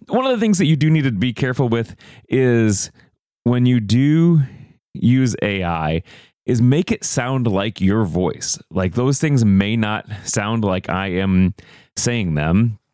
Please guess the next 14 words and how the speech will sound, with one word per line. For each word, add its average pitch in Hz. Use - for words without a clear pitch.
They 113
may 107
be 107
sounding 98
like 90
A 101
I 101
is 104
writing 85
them. 82
And 95
so 127
we 131
don't 175